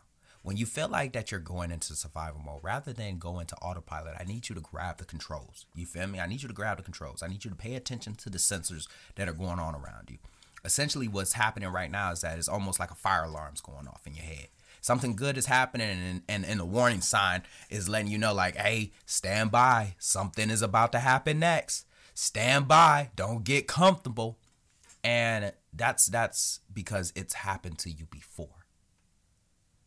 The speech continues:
That is why the warning is going off, because it's happened to you before.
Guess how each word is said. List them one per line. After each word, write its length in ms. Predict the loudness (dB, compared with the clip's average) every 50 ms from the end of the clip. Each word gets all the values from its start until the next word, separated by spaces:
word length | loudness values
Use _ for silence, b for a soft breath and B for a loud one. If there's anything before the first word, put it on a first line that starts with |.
| _ _ _ _ _ _ _ _ _ -8
That 220 | 0 2 4 4 4
is 180 | 2 0 2
why 160 | 2 2 2
the 100 | 2 -2
warning 420 | -6 -6 -4 -4 -4 -4 -6 -8 -10
is 100 | -10 -12
going 280 | -14 -16 -16 -16 -18 -20
off, 120 | -20 -16 -14
because 240 | -12 -10 -10 -10 -8
it's 160 | -6 -6 -6
happened 380 | -4 -6 -8 -8 -8 -10 -10 -10
to 100 | -12 -14
you 100 | -16 -18 -20
before. 400 | -20 -20 -20 -20 -20 -20 -20